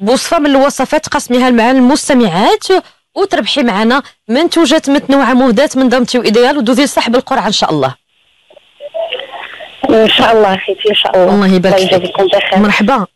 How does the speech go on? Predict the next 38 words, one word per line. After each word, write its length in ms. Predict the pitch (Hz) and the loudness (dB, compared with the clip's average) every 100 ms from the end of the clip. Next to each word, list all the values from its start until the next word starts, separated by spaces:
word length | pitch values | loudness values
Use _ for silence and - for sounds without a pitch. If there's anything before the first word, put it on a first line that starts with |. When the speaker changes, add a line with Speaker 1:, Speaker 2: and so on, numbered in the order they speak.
| _ _ | _ _
Speaker 1:
تفضلي 320 | 339 294 349 | -4 0 2
يا 60 | |
نجية. 240 | 339 311 233 | 2 2 2
Speaker 2:
آه. 260 | 226 - - - | 2 0 -6 -6
Speaker 1:
باش 240 | 233 294 | -2 0
تبغي 180 | 254 277 | 2 0
تشاركي؟ 240 | - 320 | 2 0
Speaker 2:
نعم. 160 | 220 220 - _ _ _ _ _ _ _ _ _ - - - | 0 -2 -4 _ _ _ _ _ _ _ _ _ -20 -12 -2
آه، 540 | 277 277 262 262 254 220 | 2 2 2 2 2 2
عندي، 640 | 269 285 311 320 302 294 - | 0 2 2 2 4 2 2
عندي 240 | 254 262 262 | 2 2 2
حريشات، 640 | 214 269 403 - 233 220 | 0 2 2 2 0 -2
Speaker 1:
أيوة. 180 | 220 240 | -4 -4
Speaker 2:
عندي 420 | 226 262 262 254 - - - | 0 2 2 0 -4 -14 -8
واحد 300 | - - 240 | -4 0 0
الملاوي 380 | 220 247 254 277 | 2 2 2 2
كنديرهم 360 | 311 285 262 262 | 0 2 2 0
في 80 | 254 | -2
الفران 320 | 254 254 254 | -2 0 0
كيجيو 360 | 262 240 247 | 0 0 2
رائعين. 580 | 262 339 - 208 175 185 - | 2 0 0 -2 -4 -8 -2
Speaker 1:
واخا. 480 | 233 226 127 - 254 | 0 0 -2 -4 -4
إن 560 | 339 _ _ _ - 240 | -4 _ _ _ -6 0
Speaker 2:
اللي 120 | 254 | 2
Speaker 1:
شاء 80 | - | 2
Speaker 2:
جا 80 | |
Speaker 1:
الله. 100 | 247 | 2
Speaker 2:
عندي 140 | 240 240 | 2 0
داكم 380 | 240 240 262 294 | 0 -2 -4 -2
كيعجبوه. 560 | 269 208 196 156 160 - - | -2 -2 -4 -4 -6 -6 -2
Speaker 1:
واخا. 440 | 262 196 - 220 - - - - 202 - | 0 0 -4 -12 -14 -20 -20 -16 -16 -8
ناخدو 300 | 226 294 - | -4 0 2
Speaker 2:
نشارك 160 | 202 262 | 2 2
Speaker 1:
هذوك 180 | 226 - | 0 0
Speaker 2:
بهم 60 | |
Speaker 1:
الرغيفات. 240 | 202 - - | 0 0 0
Speaker 2:
بجوج. 320 | 403 494 - | 2 2 2
Speaker 1:
اييه. 360 | 190 131 143 | 0 0 0